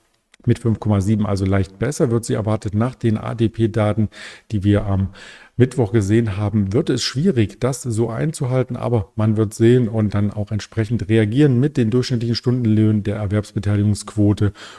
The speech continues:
und der Unterbeschäftigungsquote sowie den Beschäftigten außerhalb der Landwirtschaft.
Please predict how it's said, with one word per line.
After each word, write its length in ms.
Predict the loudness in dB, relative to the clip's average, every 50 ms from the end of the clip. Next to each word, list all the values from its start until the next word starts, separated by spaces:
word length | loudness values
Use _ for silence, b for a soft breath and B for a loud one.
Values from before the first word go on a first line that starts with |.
| B B 0
und 340 | 2 2 2 2 -2 -4
der 120 | -4 0 2
Unterbeschäftigungsquote 1200 | 2 4 4 2 2 0 -2 -2 -4 -2 -2 -2 0 0 0 -2 -4 -8 -6 -2 0 2 2 2
sowie 200 | 0 0 0 0
den 140 | 2 0 0
Beschäftigten 600 | -2 -2 -2 -2 -2 -2 -2 -4 -8 -6 -4 -6
außerhalb 440 | -6 -4 -6 -6 -4 -2 -2 -2 -2
der 120 | 0 0 0
Landwirtschaft. 640 | 0 0 0 -2 -4 -4 -2 -2 -4 -4 -4 -8